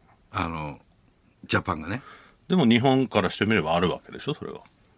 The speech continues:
Speaker 1: 日本からしてみればテストマッチ。
Speaker 2: 独占してますよ。
Speaker 1: 日本はフルメンバーで行ってますからね。
Speaker 2: あ、フルメンバーで行ってその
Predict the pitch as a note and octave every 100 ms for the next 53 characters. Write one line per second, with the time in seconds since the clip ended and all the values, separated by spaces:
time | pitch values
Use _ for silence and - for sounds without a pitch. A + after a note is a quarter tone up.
0 | _ B2+ D3 D3 C3+ A#2 D#3 F3 C#3 F#2+
1 | G#2+ F2+ G2+ F2+ - F2+ D#2 - E2 D#2+
2 | - D2 A#2+ B2 F3+ C3 G2 B2 B2+ C3
3 | G#2 D#2 - D2+ - - A2+ - _ -
4 | D#2 - - - E2+ - A#2+ A2+ A#2 C3
5 | - G#3+ - G#2 E2+ D#2 D2+